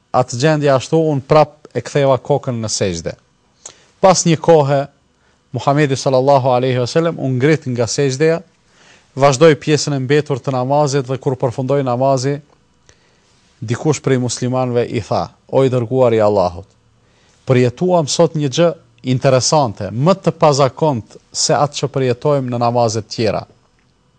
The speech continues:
Muhamedi sallallahu alaihi wasallam u drejtua me pyetje. "Çfarë ishte ajo?" Thot, "Në njërën prej sejdeve qëndrove shumë gjatë në sejdë, sa që menduam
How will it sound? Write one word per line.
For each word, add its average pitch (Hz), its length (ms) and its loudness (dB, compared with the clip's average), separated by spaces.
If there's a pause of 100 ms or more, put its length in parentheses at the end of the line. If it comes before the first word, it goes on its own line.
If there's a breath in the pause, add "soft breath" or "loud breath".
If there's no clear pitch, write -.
(2000 soft breath)
Muhamedi 156 540 0 (160)
sallallahu 147 440 4
alaihi 139 160 2
wasallam 165 200 -2
u 147 60 -2
drejtua 143 400 0
me 139 60 -2
pyetje. 127 320 -4
"Çfarë 185 240 2
ishte 170 200 0
ajo?" 143 320 0 (600 soft breath)
Thot, 151 160 2
"Në 143 160 0
njërën 180 280 0
prej 147 240 0
sejdeve 143 720 2
qëndrove 135 540 0
shumë 135 320 -6
gjatë 131 320 -2
në 107 100 -6
sejdë, 82 440 -2 (580 loud breath)
sa - 220 2
që 180 160 -2
menduam 170 680 2